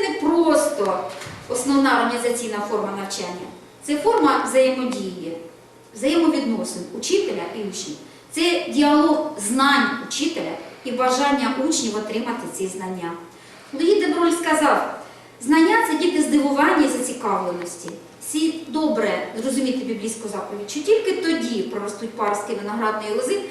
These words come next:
коли вони будуть посаджені у підготовлений ґрунт. Поступово і непомітно.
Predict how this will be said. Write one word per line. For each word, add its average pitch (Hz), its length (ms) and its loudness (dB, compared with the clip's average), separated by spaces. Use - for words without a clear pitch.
коли 403 260 4
вони 359 220 0
будуть 285 340 2
посаджені 254 680 2
у 190 140 -8
підготовлений 196 800 0
ґрунт. 156 160 -6
Поступово 262 640 4
і 233 40 -2
непомітно. 180 760 -4